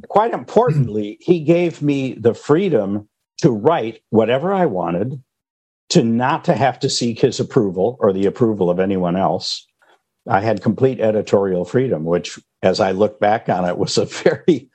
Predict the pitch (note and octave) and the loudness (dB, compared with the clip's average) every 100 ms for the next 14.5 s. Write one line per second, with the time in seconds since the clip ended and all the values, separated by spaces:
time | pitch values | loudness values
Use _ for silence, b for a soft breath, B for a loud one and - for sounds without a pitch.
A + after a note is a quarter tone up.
0 | B B B B - A#2+ C#3+ G3+ C3+ G#2 | B B B B -2 2 2 2 -2 -4
1 | E2 F3+ G3 D#3 G#2+ F2+ _ _ _ _ | 0 2 2 0 -4 -8 _ _ _ _
2 | - D#3 D3+ G3 F#3 D3 - C#3 G#2 A#2+ | 0 2 2 0 -2 -4 -2 -2 0 0
3 | A#2+ G#2+ B2+ B2+ G#2 G2 - G#2+ G#2+ - | 0 -2 -2 0 0 0 2 0 0 -4
4 | - C3+ C3+ A#2 G2 C3+ C3 B2+ G#2+ F#2 | 0 0 2 -2 0 0 0 -2 -4 -4
5 | - B2 A2+ G#2 - G#2 F#2+ F#2+ A#2 B2+ | -2 0 0 0 0 0 -2 -6 0 0
6 | A#2 G#2+ - A2+ G2 F#2+ G2+ G2 G#2+ A2 | 0 -4 -2 0 0 -2 -2 0 -2 -2
7 | - E2+ D#2+ E2+ - F#2 F2+ _ _ _ | -2 -2 -4 -6 0 -2 -2 _ _ _
8 | _ _ C3+ D#3+ - C#3+ A2 A#2 A#2+ A2 | _ _ 0 2 0 0 0 0 0 0
9 | G#2 D#2+ - A2+ A#2+ C#3 D3+ A#2+ - A#2 | 0 -2 -4 -2 0 0 -2 -2 0 -2
10 | A2 - G3+ A#3 - - F3+ C3+ - A2+ | -2 -2 0 0 -4 -2 0 0 0 2
11 | G#2 D2+ - - - _ _ _ _ _ | 2 -2 -8 -12 -14 _ _ _ _ _
12 | _ _ _ A2 A2 G#2+ F3 G3 B2 D#3 | _ _ _ 0 0 2 2 2 0 0
13 | C#3 D#3 B2 A2 _ - G2+ G#2+ A#3+ - | 0 0 0 -6 _ -2 0 2 0 2
14 | D#3 C3 C3+ A2+ - | 0 0 -2 -2 -4